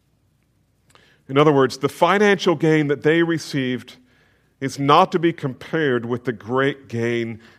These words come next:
that true godliness brings. Why? Because true godliness, listen, you'll be tested on this later. True godliness,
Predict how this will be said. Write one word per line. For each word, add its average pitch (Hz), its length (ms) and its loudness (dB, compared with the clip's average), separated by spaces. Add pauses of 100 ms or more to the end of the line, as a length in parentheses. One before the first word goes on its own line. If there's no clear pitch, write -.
that 113 140 -6
true 120 560 -8
godliness 123 880 -8 (100)
brings. 101 800 -10 (440)
Why? 131 260 -8 (920)
Because 135 340 -6
true - 400 -6
godliness, 110 760 -4
listen, 117 400 -10 (460)
you'll 131 80 -6
be 143 100 -2
tested 147 360 -4
on 98 120 -2
this 101 140 -12
later. 104 340 -6 (1300)
True 180 360 -8
godliness, 117 1000 -4